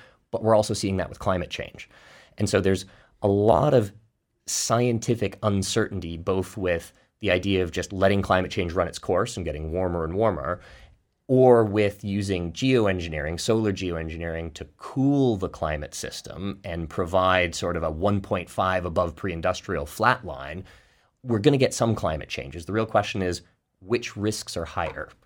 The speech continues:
And we don't necess-, we don't have good answers to those. The climate models seem to suggest that a world that, where we don't allow the temperatures to keep go up, at least we avoid tipping points in the climate system. We avoid some of the impacts,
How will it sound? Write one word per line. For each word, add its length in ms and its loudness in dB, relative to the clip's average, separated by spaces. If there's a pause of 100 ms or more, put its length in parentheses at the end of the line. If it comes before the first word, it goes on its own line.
(280)
And 320 -4
we 120 -2
don't 380 0
necess-, 320 -2
we 140 -4
don't 300 2
have 320 -4
good 200 0
answers 520 -4
to 100 -10
those. 340 -8
The 80 -4
climate 320 0
models 320 0
seem 360 -2
to 80 -4
suggest 580 -10
that 100 -8
a 60 -4
world 500 2 (380)
that, 260 -2 (100)
where 220 0
we 100 -2
don't 300 0
allow 160 8
the 80 2
temperatures 380 -2
to 60 -16
keep 200 -4
go 100 -4
up, 220 -2
at 180 -12
least 300 -8
we 140 0
avoid 600 -4 (140)
tipping 260 -6
points 320 -8
in 60 -6
the 60 -10
climate 340 -6
system. 480 -6
We 120 -6
avoid 440 -10
some 160 -6
of 80 -8
the 100 -8
impacts, 480 -12